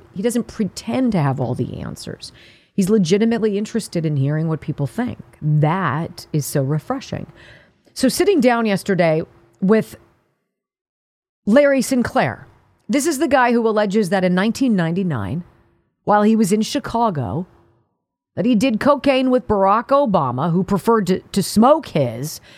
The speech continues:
apparently, and then performed oral sex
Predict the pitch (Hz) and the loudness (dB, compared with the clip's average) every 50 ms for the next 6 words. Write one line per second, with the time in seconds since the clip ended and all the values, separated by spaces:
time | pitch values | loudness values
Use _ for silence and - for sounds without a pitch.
0 | - - - _ - 214 170 175 185 175 151 139 135 143 160 175 202 - 220 233 | -20 -20 -12 _ -2 0 0 2 0 2 0 -2 -2 -2 -2 -2 0 2 2 2
1 | 247 254 254 - - 285 - - - 254 214 202 202 214 220 - 247 - 196 190 | 2 2 0 0 0 -2 -2 0 0 2 2 2 2 2 0 0 0 0 2 2
2 | 180 185 208 233 - - - - 131 127 165 - - - - - | 2 2 2 0 -2 -4 -4 -2 -2 -2 -4 -6 -8 -14 -14 -16